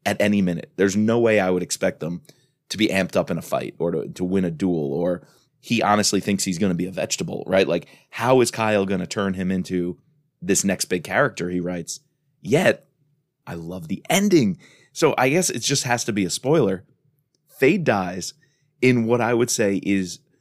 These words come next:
almost a perfectly written scene. I, I really enjoyed his death in the end. And to me, that unlocked,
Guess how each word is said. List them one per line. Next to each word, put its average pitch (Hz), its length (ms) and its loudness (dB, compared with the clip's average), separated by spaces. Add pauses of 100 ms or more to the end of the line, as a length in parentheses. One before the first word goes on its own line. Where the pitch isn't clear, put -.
(720)
almost 143 540 4
a 110 120 2 (140)
perfectly 117 800 0
written 92 360 -2
scene. 82 520 -4
I, 87 360 -6
I 87 240 -4 (160)
really 123 640 0
enjoyed 95 520 -2
his 87 160 -10
death 87 280 -6
in 87 80 -12
the 69 120 -14
end. - 240 -18 (440)
And 120 160 2
to 120 80 -2
me, 147 320 0
that 117 280 -2
unlocked, 104 800 -2